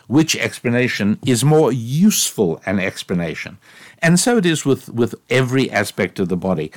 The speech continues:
Uh, take the fact that women's reproductive organs are basically invisible, where-,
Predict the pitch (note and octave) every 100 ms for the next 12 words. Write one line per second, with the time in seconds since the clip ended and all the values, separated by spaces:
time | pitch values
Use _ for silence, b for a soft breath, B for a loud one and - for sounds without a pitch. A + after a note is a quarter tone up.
0 | B B B - F#2+ F#2+ - C3 C3 A#2
1 | - A2+ - - G2 E2 A2 A2+ A2 G2+
2 | - F#2+ G2+ G2 F#2+ G#2 G#2+ G#2 F2 -
3 | G2+ G#2+ G2 G2+ G2 - - F2+ E2+ G#2+
4 | G#2+ - G2+ - G2+ - G2 F2 A#2 A#2
5 | E2+ G2+ F#3 - _ _ b b b b
6 | G#2+ A2 G#2+ G2+